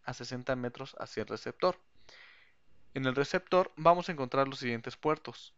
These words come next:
Vamos a encontrar un puerto H D M I out. Este puerto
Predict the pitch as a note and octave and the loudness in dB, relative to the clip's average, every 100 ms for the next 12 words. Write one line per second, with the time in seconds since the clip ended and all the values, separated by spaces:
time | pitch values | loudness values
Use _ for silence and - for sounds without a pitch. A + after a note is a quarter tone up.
0 | _ - - - - - D3+ D3+ C3+ B2 | _ -20 -20 -20 -12 -6 -4 -4 -6 2
1 | C3+ C3 D#3 C#3+ D3+ C#3 - A#2 - B2+ | 4 4 2 -2 2 2 0 -4 -2 -4
2 | - D3+ D3+ D3+ D3+ E3+ F3+ A#3 - - | -2 -2 -2 -2 0 4 4 2 -14 -20
3 | - - - - - - - - - - | -20 -20 -20 -20 -20 -18 -18 -18 -18 -18
4 | - - - - - - - - - - | -20 -20 -20 -20 -20 -20 -20 -20 -20 -20
5 | - - - - - - - - C#3+ C#3+ | -20 -20 -20 -20 -20 -20 -20 -6 -2 -2
6 | - - E3+ E3 E3+ | -2 2 2 4 -2